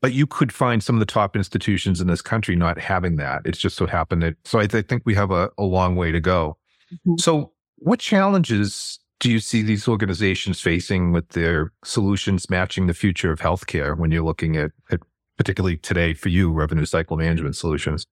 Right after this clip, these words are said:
Speaker 2: Mm, just one single sliver is I'm in my master's program because my bachelor's, okay, I've got an associate in nursing. I need to expand my knowledge. I'm gonna do a bachelor's in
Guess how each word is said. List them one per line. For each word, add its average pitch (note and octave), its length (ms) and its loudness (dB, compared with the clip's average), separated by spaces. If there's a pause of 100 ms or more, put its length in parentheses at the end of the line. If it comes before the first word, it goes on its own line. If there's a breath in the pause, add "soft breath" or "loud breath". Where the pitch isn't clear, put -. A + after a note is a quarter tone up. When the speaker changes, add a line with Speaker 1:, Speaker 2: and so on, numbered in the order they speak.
(120)
Speaker 2:
Mm, G#3 180 0
just - 380 -2
one A3 400 2
single G3+ 640 2
sliver F#3+ 500 0
is F3 460 0 (100)
I'm G#3+ 400 0 (220)
in F#3+ 280 2
my E3+ 240 2
master's F3 600 -2 (100)
program D#3 600 -4 (180)
because F#3+ 320 -2
my F3+ 100 2
bachelor's, E3+ 800 -2 (220)
okay, B3+ 300 2
I've F3 100 -2
got G3+ 160 0
an F#3+ 60 -2
associate C4 480 -2
in F#3+ 80 -2
nursing. E3+ 560 -4 (460)
I G3+ 40 4
need C4 180 4
to G#3 80 0
expand F#3 560 0
my E3 140 2
knowledge. D#3 600 -2
I'm F#3 120 2
gonna F#3 100 2
do E3+ 160 -2
a C3+ 40 -4
bachelor's E3+ 520 -2
in D#3+ 240 -4